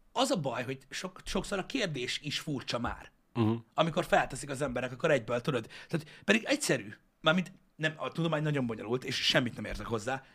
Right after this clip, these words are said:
Speaker 1: de a kérdéseket feltenni egyszerű. És a válaszokat megtalálni rá is viszonylag egyszerű. Itt van az internet. És meg tudod nézni azt, hogy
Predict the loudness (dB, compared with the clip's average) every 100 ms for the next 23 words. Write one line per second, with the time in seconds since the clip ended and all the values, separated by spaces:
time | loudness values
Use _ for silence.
0 | -2 0 0 -2 -2 -4 -4 -4 0 0
1 | 0 -4 -2 -4 -4 -8 -10 -18 -20 -20
2 | -14 0 4 4 2 -4 -6 -6 -2 -2
3 | -2 -2 -2 -2 0 0 -2 -6 -8 -10
4 | -10 -8 -4 -6 -6 _ _ -10 -4 -2
5 | -2 -6 -12 -14 -14 -16 -16 -16 -18 _
6 | 2 4 4 0 0 -2 0 2 2 0
7 | 0